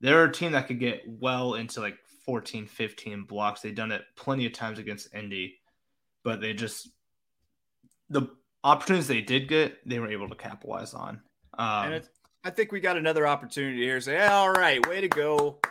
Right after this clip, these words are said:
Speaker 2: Alley Cats."
Speaker 1: Yeah.
Speaker 2: W-, once again, another team that, uh, uh, who would have pegged them as the number three slot, uh, in, in this division, uh,
Speaker 1: No,
Speaker 2: especially
Speaker 1: hey.
Speaker 2: with the, with playing against Madison.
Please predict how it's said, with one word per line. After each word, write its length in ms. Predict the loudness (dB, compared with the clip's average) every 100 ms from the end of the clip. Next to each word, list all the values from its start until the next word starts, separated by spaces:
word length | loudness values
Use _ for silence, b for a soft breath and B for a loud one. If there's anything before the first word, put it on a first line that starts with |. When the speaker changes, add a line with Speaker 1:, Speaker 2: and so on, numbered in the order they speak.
| -4 0
Speaker 2:
Alley 340 | 2 2 -2
Cats." 420 | -2 2 4 6
Speaker 1:
Yeah. 200 | 6 4
Speaker 2:
W-, 140 | 2 -4 -10
once 240 | -2 -2 -2
again, 340 | 0 2 2
another 360 | 0 -2 0 -2
team 320 | -4 -6 -4
that, 340 | 0 2 0 -2
uh, 40 | -2 0
uh, 140 | -2 -2 -4
who 300 | -6 -4 -4
would 160 | -2 -4
have 100 | -2
pegged 280 | -2 -2
them 120 | -4 -2
as 240 | -2 -4 -10 -4
the 120 | -2
number 300 | -2 -2 -6
three 600 | -8 -10 -6 -4 -4 -6 _ _ _ -8
slot, 580 | -6 0 2 2 0 -2 -2
uh, 240 | 0 0
in, 220 | -2 -4 -4
in 200 | -4 -4
this 160 | -6
division, 520 | -8 -8 -8 -6 -6
uh, 200 | 0 2
Speaker 1:
No, 160 | 4 4
Speaker 2:
especially 300 | 4 0 2
Speaker 1:
hey. 80 | 2
Speaker 2:
with 120 | 0
the, 160 | -4 -4
with 200 | -4 -8 _
playing 240 | -4 -4 -2
against 180 | -6 -2
Madison. 600 | 0 0 -2 -8 -10